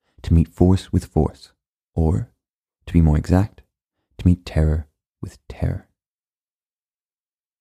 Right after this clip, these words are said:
Drifted into a decision. That's Churchill's own words.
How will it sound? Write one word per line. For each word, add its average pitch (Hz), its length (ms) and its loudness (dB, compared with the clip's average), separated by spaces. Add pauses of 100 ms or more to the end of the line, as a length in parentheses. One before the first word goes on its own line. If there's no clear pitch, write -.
(600)
Drifted 90 540 2 (280)
into 80 340 2
a 80 60 0
decision. - 520 -8 (1500)
That's - 160 -8
Churchill's - 540 0 (140)
own 82 440 2 (120)
words. 85 640 -2